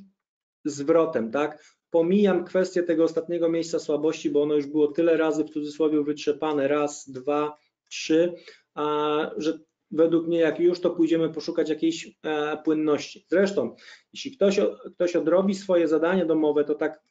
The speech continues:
trochę teoretyzuję i popatrzycie na końcówki, e, przed fixingiem, e, w Londynie, to generalnie w ostatnich dniach tak naprawdę wygląda na to, to tylko po zachowaniu na wykresie mogę to,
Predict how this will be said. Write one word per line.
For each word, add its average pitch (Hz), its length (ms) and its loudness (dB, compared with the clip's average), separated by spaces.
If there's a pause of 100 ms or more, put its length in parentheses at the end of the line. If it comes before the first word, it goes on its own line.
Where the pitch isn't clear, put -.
(920)
trochę 165 240 0
teoretyzuję 160 800 2
i 151 300 -4 (240)
popatrzycie 180 500 -4
na 156 300 -4 (220)
końcówki, 160 720 -2 (100)
e, 151 180 0
przed 175 380 -2
fixingiem, 170 680 -2
e, 151 100 0
w 139 60 -6
Londynie, 160 640 2 (340)
to 139 100 -4
generalnie 156 520 0
w 175 40 -2
ostatnich 165 400 -4
dniach 156 280 -2
tak 151 100 -6
naprawdę 156 560 0
wygląda 160 520 2
na 202 180 2
to, 139 480 -2
to 143 100 -12
tylko 175 360 0
po 170 500 0 (200)
zachowaniu 165 540 0
na 160 120 2
wykresie 160 400 0
mogę 139 300 0
to, 139 220 -6